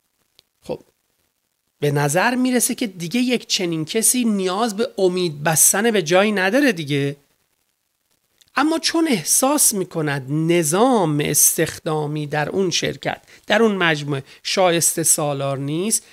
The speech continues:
میگه از پشت هم باید یه توصیه‌ای صورت بگیره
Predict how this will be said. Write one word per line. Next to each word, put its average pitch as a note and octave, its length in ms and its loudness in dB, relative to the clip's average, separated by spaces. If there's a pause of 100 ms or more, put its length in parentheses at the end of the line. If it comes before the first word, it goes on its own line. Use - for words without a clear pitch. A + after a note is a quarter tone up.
(140)
میگه A3 280 0
از A3 300 0
پشت - 360 0
هم G#3 180 -2
باید F#3 200 -2
یه G3 60 -2
توصیه‌ای D#3+ 520 -2
صورت C3 420 -6
بگیره - 360 -16